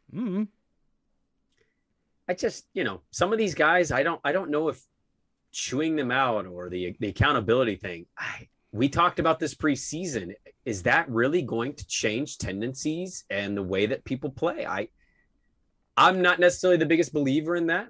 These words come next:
Speaker 2: but I'm more than willing to be wrong on it. I think the evidence is mounting by the game that that's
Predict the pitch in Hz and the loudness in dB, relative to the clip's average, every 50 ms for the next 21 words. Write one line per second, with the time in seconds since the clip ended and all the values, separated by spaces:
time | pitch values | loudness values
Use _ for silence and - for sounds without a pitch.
0 | - _ - - 127 123 120 117 110 - _ _ _ _ - - 113 135 131 113 | -16 _ 0 2 4 4 4 4 2 -2 _ _ _ _ -4 -2 -2 -2 -2 -4
1 | 117 123 143 175 180 175 135 101 98 107 135 180 160 120 101 - 110 92 95 90 | -2 -2 0 0 0 -2 -4 -4 -4 -2 -2 -2 -2 -4 -6 -8 -10 -8 -8 -8
2 | 78 87 92 113 151 175 143 98 92 92 101 117 - - 185 196 - - 131 135 | -6 -4 -2 0 0 0 0 -2 -4 -4 -4 -4 -2 0 0 0 0 0 -2 -2
3 | 131 - 110 110 113 117 120 131 127 120 110 - 113 98 85 - 104 101 113 113 | -2 0 2 2 2 2 2 0 -2 -4 -6 -6 -8 -8 -6 -4 -2 0 0 -2
4 | 104 - 120 110 101 95 104 101 92 90 80 95 110 135 147 139 127 131 143 156 | -2 -2 -4 -2 0 0 0 0 -2 -4 -4 -4 -2 -2 -2 -2 -4 -4 -6 -8
5 | _ _ _ _ _ _ _ _ _ _ _ _ _ _ _ _ _ - 117 120 | _ _ _ _ _ _ _ _ _ _ _ _ _ _ _ _ _ -4 -2 -2
6 | - - 113 95 90 113 110 120 127 - - - - - - - | -2 -2 -2 0 2 2 4 2 2 -2 -6 -12 -12 -14 -16 -18